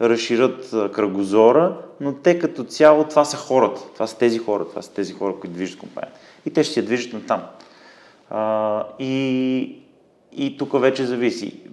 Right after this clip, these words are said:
Или пазарните сили, т.е. технологията, е толкова силна, че ги изритва, или по някакъв начин някакси се закретват и почват да си,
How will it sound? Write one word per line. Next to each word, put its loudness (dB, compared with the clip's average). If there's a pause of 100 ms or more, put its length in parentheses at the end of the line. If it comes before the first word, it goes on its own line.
(140)
Или 0
пазарните 6
сили, -4
т.е. 0
технологията, -2 (480)
е -2
толкова 2
силна, 0
че -8
ги -10 (180)
изритва, -4
или 2
по -6
някакъв 0
начин -6
някакси -4
се -6
закретват -2
и -2
почват -6
да -2
си, -8